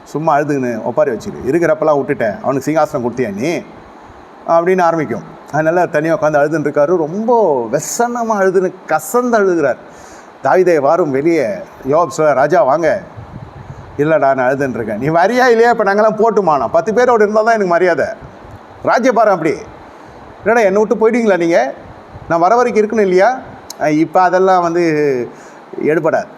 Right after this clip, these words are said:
"ராஜாவே வரீரா, இல்ல நாங்க போட்டுமா?" அப்படியே தாவீதுக்கு அப்படியே ஏறிடுச்சு மைண்ட்ல. "நான் வரேன், கர்த்தர் என்னை நடத்துவாராக." நம்ம அரசியல்ல இருக்கணும் இல்லையா? "பிடிக்குதோ பிடிக்கலையோ, சரி வாங்க போலாம்" அப்படின்னு போயிட்டு, அதான் நான் சொல்றேன் இல்லையா, மறுபடியும் வீட்டுக்கு போயிட்டு,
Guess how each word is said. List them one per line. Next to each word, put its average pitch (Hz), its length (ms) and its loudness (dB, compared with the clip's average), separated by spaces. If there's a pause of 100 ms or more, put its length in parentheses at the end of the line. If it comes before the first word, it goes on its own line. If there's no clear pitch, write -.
(320)
"ராஜாவே 123 600 0 (320)
வரீரா, 135 360 2
இல்ல 147 160 2
நாங்க 127 280 -2
போட்டுமா?" 117 360 -4 (1500)
அப்படியே 151 260 -2
தாவீதுக்கு 170 420 2
அப்படியே 170 480 2
ஏறிடுச்சு 160 320 -4
மைண்ட்ல. 127 380 -4 (720)
"நான் 147 240 0
வரேன், 151 160 -2 (300)
கர்த்தர் 143 260 -4
என்னை 139 260 -2
நடத்துவாராக." 139 560 0 (240)
நம்ம 185 280 2
அரசியல்ல 208 340 2
இருக்கணும் 180 200 0
இல்லையா? 175 380 0 (400)
"பிடிக்குதோ 175 400 2
பிடிக்கலையோ, 160 380 0
சரி 160 260 -2
வாங்க 160 260 0
போலாம்" 139 380 0
அப்படின்னு 123 140 -4
போயிட்டு, 151 440 -2 (500)
அதான் - 60 -4
நான் 196 280 0
சொல்றேன் 175 260 0
இல்லையா, 170 160 2
மறுபடியும் 170 420 0
வீட்டுக்கு 170 260 -2
போயிட்டு, 147 600 0